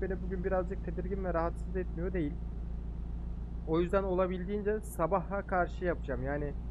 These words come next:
kuşluk vakti derler ya, böyle sabah güneşin tam doğmaya başladığı vakitler.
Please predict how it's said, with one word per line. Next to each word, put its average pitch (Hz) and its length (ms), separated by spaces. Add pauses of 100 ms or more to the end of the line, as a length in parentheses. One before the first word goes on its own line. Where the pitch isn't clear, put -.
(260)
kuşluk 180 340
vakti 185 300
derler 202 320
ya, 170 120
böyle 151 180
sabah 160 320 (440)
güneşin 151 320
tam 160 320
doğmaya 151 420
başladığı 156 480
vakitler. 151 460